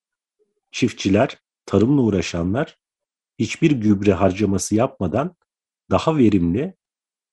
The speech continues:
e, ürünlerin üretilebildiği bir tarımsal ortama ulaşacağız.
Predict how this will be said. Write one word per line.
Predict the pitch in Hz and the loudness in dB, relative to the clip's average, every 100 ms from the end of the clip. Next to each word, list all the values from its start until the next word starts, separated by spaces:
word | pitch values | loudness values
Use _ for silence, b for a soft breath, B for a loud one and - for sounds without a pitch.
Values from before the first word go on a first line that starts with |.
| _ | _
e, | 107 98 101 98 95 101 104 _ | -4 -2 -2 -4 -8 -12 -16 _
ürünlerin | 107 101 104 107 127 151 156 _ _ _ _ _ _ _ _ - | 2 4 6 6 6 2 -2 _ _ _ _ _ _ _ _ 0
üretilebildiği | 101 92 104 101 92 82 123 143 | 2 2 0 0 0 -4 -4 -2
bir | 120 - _ | -4 -6 _
tarımsal | - 95 95 - 135 143 _ _ _ _ _ _ _ _ - | -6 -4 -4 -4 -4 -4 _ _ _ _ _ _ _ _ 0
ortama | 101 - 113 147 | 0 2 4 6
ulaşacağız. | 131 87 - 71 71 - - | 6 4 -2 -10 -14 -14 -16